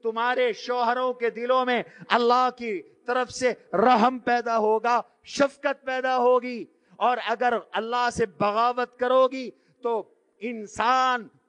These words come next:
के दिलों से तुम्हारी शफकत, मोहब्बत निकल जाएगी और घरों के अंदर परेशानियां होंगी।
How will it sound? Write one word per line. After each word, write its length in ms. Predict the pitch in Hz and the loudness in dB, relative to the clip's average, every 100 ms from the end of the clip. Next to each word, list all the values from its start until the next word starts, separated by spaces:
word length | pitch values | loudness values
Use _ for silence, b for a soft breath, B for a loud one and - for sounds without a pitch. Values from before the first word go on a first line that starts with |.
| _ | _
के 140 | 220 208 | -4 -2
दिलों 580 | 214 254 262 262 254 | -4 -4 0 0 0
से 220 | 233 226 190 b b 247 | -4 -6 -6 b b -2
तुम्हारी 400 | 233 233 247 220 | 0 0 0 -4
शफकत, 500 | - 247 - 247 208 | -4 -4 -2 -4 -2
मोहब्बत 520 | 208 180 214 247 240 b b | -4 -4 -2 -2 -4 b b
निकल 440 | 220 302 294 277 262 | 0 2 2 -2 0
जाएगी 600 | 254 254 247 247 233 196 - _ _ _ _ _ _ _ _ | -2 0 -2 -2 -6 -14 -16 _ _ _ _ _ _ _ _
और 180 | 127 123 | -16 -12
घरों 220 | 135 175 170 | -6 -6 -6
के 120 | 160 | -10
अंदर 220 | 156 156 | -10 -12
परेशानियां 560 | - 131 127 135 135 110 | -10 -14 -14 -20 -20 -20
होंगी। 200 | 87 | -20